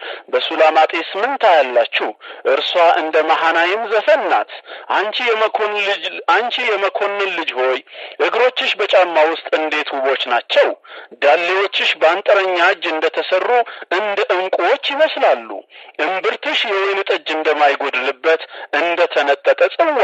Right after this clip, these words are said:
ነው። ሆድሽ እንደ ስንዴ ክምር በአበባም እንደ ታጠረ ነው። ሁለቱ ጡቶችሽ እንደ ሁለቱ መንታ እንደ ሚዳቋ ግልገሎች ናቸው።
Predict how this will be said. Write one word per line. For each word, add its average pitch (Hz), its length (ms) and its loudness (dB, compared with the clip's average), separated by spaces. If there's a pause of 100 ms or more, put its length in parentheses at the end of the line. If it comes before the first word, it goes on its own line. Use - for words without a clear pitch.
ነው። 110 160 -2 (360)
ሆድሽ 147 400 0
እንደ 143 220 -2
ስንዴ 135 280 -6 (100)
ክምር 131 360 -2 (300)
በአበባም 247 520 2 (100)
እንደ 220 240 -4
ታጠረ 202 500 2
ነው። 120 160 -4 (380)
ሁለቱ 311 340 0 (100)
ጡቶችሽ 170 580 -2 (320)
እንደ 175 300 -2
ሁለቱ 175 400 -4
መንታ 143 340 -2 (460)
እንደ 156 260 -2 (100)
ሚዳቋ 135 420 2 (160)
ግልገሎች 131 600 -2
ናቸው። 208 480 -2